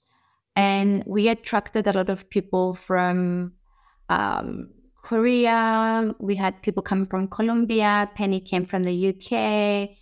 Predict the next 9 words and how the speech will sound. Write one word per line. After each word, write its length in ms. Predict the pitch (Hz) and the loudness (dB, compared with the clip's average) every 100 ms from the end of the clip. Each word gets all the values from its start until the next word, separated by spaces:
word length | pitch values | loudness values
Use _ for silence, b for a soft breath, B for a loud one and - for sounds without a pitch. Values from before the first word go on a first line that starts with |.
| b b | b b
We 80 | 202 | 0
had 200 | 196 190 | 2 0
Italians, 1200 | 196 - 214 214 202 196 196 190 190 190 - - _ _ - | -2 0 2 4 2 0 0 -2 -4 -8 -14 -20 _ _ -2
a 80 | 208 | 2
lot 140 | 202 | 4
of 120 | 202 190 - | 2 -2 -4
Greeks 340 | 214 220 220 233 | 2 2 2 -2
and 100 | 233 | -2
Cypriots, 800 | - 185 185 202 202 214 - | -2 -4 -2 0 2 0 -4